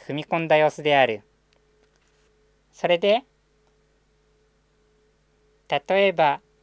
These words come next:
ブラウスとの色合いなんか決めるのに、役立つかもしれないじゃない。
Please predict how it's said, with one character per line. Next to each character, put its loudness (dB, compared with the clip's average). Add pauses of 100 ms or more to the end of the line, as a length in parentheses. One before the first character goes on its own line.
(200)
ブ -4
ラ 4
ウ 0
ス -20
と -2
の 0
色 0
合 4
い -2
な -2
ん -8
か -4
決 -18
め -4
る -6
の -4
に、 -6 (800)
役 -4
立 0
つ -20
か -2
も -2
し -14
れ -2
な 0
い -6
じ -6
ゃ -4
な -2
い。 -14